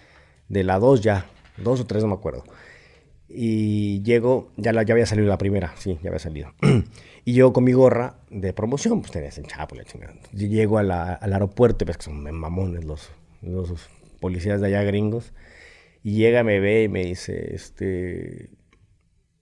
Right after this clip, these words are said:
"¿A qué vienes?". "No, pues tal, tal. Trabajo para, para en televisión, tal". "Ah, ok". Me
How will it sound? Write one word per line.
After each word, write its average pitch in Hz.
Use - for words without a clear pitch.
"¿A 110
qué -
vienes?". 147
"No, 170
pues -
tal, -
tal. -
Trabajo 80
para, 80
para 85
en 95
televisión, 98
tal". -
"Ah, 107
ok". 101
Me 76